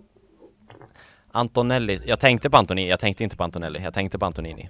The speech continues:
Men jag tänkte det var för sent med femton. Men okej, ja. Luca Antonelli.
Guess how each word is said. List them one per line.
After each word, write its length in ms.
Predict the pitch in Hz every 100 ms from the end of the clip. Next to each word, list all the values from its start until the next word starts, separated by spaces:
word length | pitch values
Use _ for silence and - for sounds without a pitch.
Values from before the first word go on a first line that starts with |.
| -
Men 120 | 101
jag 80 | 98
tänkte 200 | 104 98
det 60 |
var 120 | 98 92
för 100 | 104
sent 340 | - 101 -
med 120 | 85
femton. 300 | 82 - 69 85
Men 240 | 131 156
okej, 300 | 139 135 92
ja. 260 | - 135 135 - - - - - -
Luca 240 | 120 123
Antonelli. 440 | 131 123 113 92